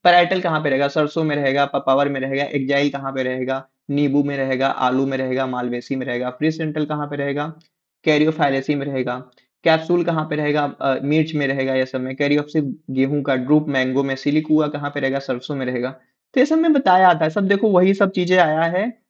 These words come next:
जो अभी हम डिस्कशन करते हैं हमेशा। syngenesis कहाँ पे रहेगा? Asteraceae में। फिलामेंट फ्यूज, anther are free, फिलामेंट फ्री, anther are फ्यूज, ऐसे करके होता है ना।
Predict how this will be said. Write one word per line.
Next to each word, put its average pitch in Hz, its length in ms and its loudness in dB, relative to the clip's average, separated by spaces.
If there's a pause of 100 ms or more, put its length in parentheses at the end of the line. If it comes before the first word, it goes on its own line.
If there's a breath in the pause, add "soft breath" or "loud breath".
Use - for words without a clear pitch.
(120)
जो 165 100 4
अभी 160 160 2
हम 170 180 -2
डिस्कशन 147 420 -4
करते 123 240 -2
हैं 120 80 -4
हमेशा। 120 180 -6
syngenesis 185 600 -4
कहाँ 170 200 -2
पे 175 80 -4
रहेगा? 175 180 2
Asteraceae 156 420 -2
में। 131 180 -4 (300)
फिलामेंट 160 500 0
फ्यूज, 156 260 2
anther 143 280 -2
are 143 180 2
free, 139 300 0 (360)
फिलामेंट 180 420 2
फ्री, 196 180 2
anther 160 220 0
are 135 120 4
फ्यूज, 120 280 -2
ऐसे 131 220 2
करके 127 140 -2
होता 120 260 -4
है 165 60 -6
ना। 262 120 -10